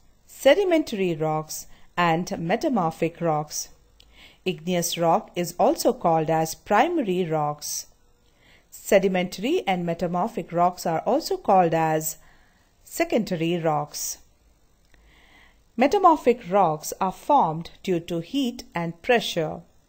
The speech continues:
Now let's discuss about igneous rocks. The word igneous has been derived from the Latin word ignis, which means fire. These rocks are of thermal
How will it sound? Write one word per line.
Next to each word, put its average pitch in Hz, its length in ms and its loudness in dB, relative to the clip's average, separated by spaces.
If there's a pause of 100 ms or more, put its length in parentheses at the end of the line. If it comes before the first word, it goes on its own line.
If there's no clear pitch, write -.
(880)
Now 220 140 6
let's 214 240 6
discuss 381 520 2
about 180 520 4
igneous 262 640 2
rocks. 156 460 -4 (600)
The 202 140 6
word 202 300 8
igneous 196 580 2
has 208 300 4
been 202 220 0
derived 349 400 6
from 202 220 2
the 180 100 4
Latin 226 560 4
word 165 340 2 (340)
ignis, 202 600 0 (200)
which 190 220 -4
means 233 440 0 (120)
fire. 175 580 2 (920)
These 359 340 8
rocks 302 300 8
are 262 220 8
of 185 220 2
thermal 285 360 6